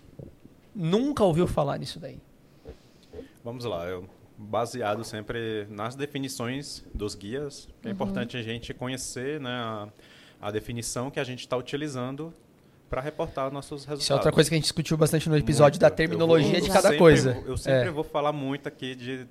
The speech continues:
Speaker 2: terminologia, porque é algo muito importante e pode variar de guia pra guia.
Speaker 3: Perfeito.
Speaker 2: Então, você trabalha tanto com a Anvisa quanto o mapa, já deve ter notado que algumas terminologias são
Speaker 3: São
Speaker 2: diferentes.
Speaker 3: diferentes.
Speaker 2: Exatidão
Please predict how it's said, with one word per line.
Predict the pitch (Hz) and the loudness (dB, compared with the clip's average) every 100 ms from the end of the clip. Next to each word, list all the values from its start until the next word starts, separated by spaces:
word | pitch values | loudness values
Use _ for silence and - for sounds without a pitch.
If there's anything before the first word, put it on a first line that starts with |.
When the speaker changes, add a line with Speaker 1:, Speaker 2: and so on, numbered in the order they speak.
| _ | _
Speaker 2:
terminologia, | - 127 143 127 127 120 | -6 -4 -4 -4 -2 -4
porque | 120 - | -6 -4
é | 143 | 0
algo | 135 139 | 0 -2
muito | 135 123 | -6 -8
importante | - 123 131 135 - | -6 -6 -6 -8 -10
e | 147 | -12
pode | 147 139 139 135 | -4 0 0 -2
variar | 131 139 139 120 123 127 | -4 -2 0 0 0 -2
de | 120 | -8
guia | 120 113 120 | -10 -8 -6
pra | 117 135 | -6 -8
guia. | 123 107 | -8 -8
Speaker 3:
Perfeito. | 95 185 - 175 - - - | -6 -8 -10 -10 -10 -18 -20
Speaker 2:
Então, | 95 107 110 | -16 -10 -10
você | 110 117 | -8 -10
trabalha | - 127 123 113 113 | -4 -4 0 0 -2
tanto | 120 - | -6 -8
com | 139 | -6
a | |
Anvisa | 127 110 110 107 | -6 -4 -6 -6
quanto | 104 107 - | -8 -10 -10
o | |
mapa, | 101 120 127 - 95 95 - - - | -8 -6 -6 -6 -8 -10 -20 -20 -12
já | 107 | -6
deve | 110 110 | -4 -4
ter | 110 120 | -4 -8
notado | 127 120 104 104 117 120 | -6 -2 0 0 -2 -10
que | - 110 117 123 120 | -8 -6 -6 -8 -12
algumas | 117 104 113 123 | -10 -6 -6 -8
terminologias | - 131 139 131 127 110 104 113 - - _ _ | -8 -8 -6 -6 -6 -6 -6 -6 -10 -18 _ _
são | - - | -10 -6
Speaker 3:
São | 113 | -6
Speaker 2:
diferentes. | - - 151 147 | -4 -4 -4 -4
Speaker 3:
diferentes. | 180 87 - - _ _ - | -6 -8 -14 -20 _ _ -14
Speaker 2:
Exatidão | 98 95 101 92 | -10 -10 -8 -10